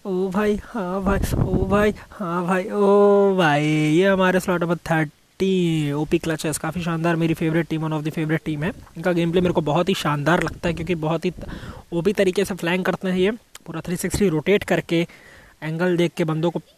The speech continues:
ज़्यादातर साइड से स्प्रे करना चाहते हैं और काफ़ी शानदार खेलते हैं ये, इनका गेम एक नंबर है।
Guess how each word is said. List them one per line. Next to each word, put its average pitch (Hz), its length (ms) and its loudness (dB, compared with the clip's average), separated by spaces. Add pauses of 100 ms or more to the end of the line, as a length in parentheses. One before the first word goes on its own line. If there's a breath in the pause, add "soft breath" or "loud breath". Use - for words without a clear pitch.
(260)
ज़्यादातर 165 420 -2
साइड 165 240 0
से 180 120 -4
स्प्रे 165 260 -4
करना 156 280 -2
चाहते 151 340 -2
हैं 160 200 -4 (1800 soft breath)
और 156 80 -10
काफ़ी 190 260 -2
शानदार 202 380 2
खेलते 160 340 -2
हैं 147 80 -2
ये, 180 160 -2 (300)
इनका 160 220 -6
गेम 151 260 -2
एक 190 260 0
नंबर 139 300 -2
है। 175 80 0